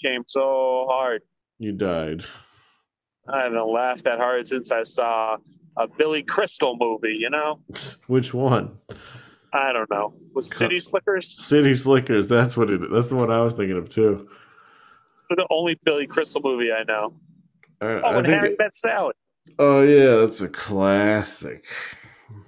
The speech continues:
Speaker 2: Billy's
Speaker 1: Yeah, when she
Speaker 2: Crys-
Speaker 1: comes.
Speaker 2: <laughs> Yeah, dude.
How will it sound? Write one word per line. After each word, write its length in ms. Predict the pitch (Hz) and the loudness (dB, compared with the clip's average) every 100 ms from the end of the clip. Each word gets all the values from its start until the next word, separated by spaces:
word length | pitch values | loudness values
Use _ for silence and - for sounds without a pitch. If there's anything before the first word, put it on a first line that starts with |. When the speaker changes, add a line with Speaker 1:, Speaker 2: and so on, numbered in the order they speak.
| - _ | -20 _
Speaker 2:
Billy's 480 | 107 101 95 90 170 | 0 2 0 0 0
Speaker 1:
Yeah, 80 | 160 | -2
when 100 | 135 | -4
she 140 | 104 | -2
Speaker 2:
Crys- 120 | 98 170 | -2 0
Speaker 1:
comes. 500 | 175 156 - - - | 0 -4 -10 -20 -20
Speaker 2:
<laughs> 1080 | _ _ _ _ _ _ _ _ _ 98 - | _ _ _ _ _ _ _ _ _ -16 -8
Yeah, 380 | 117 113 98 92 | -6 -4 -4 -4
dude. 440 | 98 90 90 - | -4 -4 -4 -8